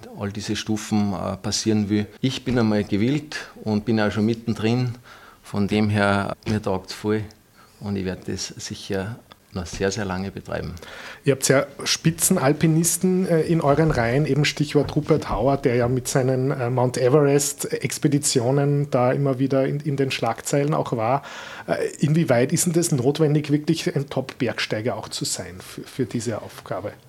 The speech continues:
Speaker 1: Naja, wenn wir den Maßstab der Achttausender für unsere Alpinisten anlegen würden, dann würden nicht sehr viele überbleiben. Somit ist es eigentlich so, dass, äh, es nicht gefordert ist, dass man jetzt, äh, die höchsten Berge der Welt erklimmt, um, äh, ein guter Alpinpolizist zu sein.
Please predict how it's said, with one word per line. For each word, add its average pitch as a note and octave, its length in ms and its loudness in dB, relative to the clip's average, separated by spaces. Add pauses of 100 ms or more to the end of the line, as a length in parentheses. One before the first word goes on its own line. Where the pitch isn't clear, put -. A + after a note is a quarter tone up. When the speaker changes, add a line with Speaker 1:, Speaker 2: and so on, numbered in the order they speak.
Speaker 1:
Naja, B2 280 4
wenn B2 100 6
wir C3+ 120 4
den A#2 120 2
Maßstab A#2+ 840 2
der A2+ 200 2
Achttausender C3 640 2
für C3 120 0
unsere C3 280 2
Alpinisten A#2+ 580 0
anlegen A#2+ 600 2
würden, C3+ 540 2
dann A2+ 240 0
würden A#2+ 280 2
nicht A#2+ 160 2
sehr A2+ 160 2
viele G#2+ 220 2
überbleiben. G2+ 720 2
Somit A2 500 0 (180)
ist A2 140 0
es A2+ 140 2
eigentlich A2+ 360 2
so, G#2+ 220 2
dass, G#2+ 340 2
äh, G#2 240 -2
es G#2+ 160 -2
nicht A2+ 260 2
gefordert G#2+ 520 0
ist, A2 200 -4
dass F#2+ 140 -4
man G2 140 -2
jetzt, G2+ 260 -4
äh, F#2+ 340 -2
die F#2+ 120 -4
höchsten G2+ 340 -2
Berge G2 260 0
der F#2 160 -4
Welt F#2 240 -2
erklimmt, G#2+ 580 -2
um, G#2+ 420 2
äh, G#2+ 40 -6
ein G2 320 -2
guter - 280 -4
Alpinpolizist A2 960 -2
zu A2 80 -4
sein. A2 420 0